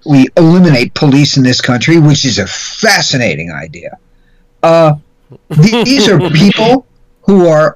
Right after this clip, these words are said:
Speaker 1: Americans of African descent. They're unhyphenated, and they are victims of this situation. These other people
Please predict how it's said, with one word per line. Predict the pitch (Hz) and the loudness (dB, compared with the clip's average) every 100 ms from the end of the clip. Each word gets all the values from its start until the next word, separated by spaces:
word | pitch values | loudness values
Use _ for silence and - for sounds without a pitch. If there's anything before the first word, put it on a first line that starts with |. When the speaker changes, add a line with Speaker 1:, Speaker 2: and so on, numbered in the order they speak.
| _ _ _ _ _ _ 156 | _ _ _ _ _ _ 2
Speaker 1:
Americans | 147 202 240 240 143 120 147 147 - _ - | 2 2 0 -4 -4 -4 -6 -8 -14 _ -6
of | 120 | -4
African | 139 165 185 196 196 185 | -2 -2 -2 0 2 2
descent. | 220 - 151 101 135 185 185 _ _ _ _ _ _ - - - | 2 -2 -2 -2 -2 -4 -6 _ _ _ _ _ _ -20 -14 -2
They're | 143 - | 0 2
unhyphenated, | 202 220 190 196 - 180 147 123 117 170 - _ _ _ _ _ _ _ - | 2 2 2 0 0 2 2 2 0 -2 -4 _ _ _ _ _ _ _ -8
and | 160 165 170 156 156 139 | -2 0 2 0 0 0
they | 180 202 | 2 2
are | - 175 170 170 - _ | 2 2 2 0 -2 _
victims | 147 165 247 208 156 139 | 2 2 2 2 2 2
of | 147 | 2
this | 143 143 | 0 -2
situation. | 185 151 175 196 240 - 113 - _ _ _ _ _ _ _ _ _ _ _ _ - | -2 0 2 2 2 -2 -8 -12 _ _ _ _ _ _ _ _ _ _ _ _ -8
These | 139 175 156 - | -2 0 0 0
other | 214 285 | 0 0
people | 240 113 - - | 0 -2 -2 -4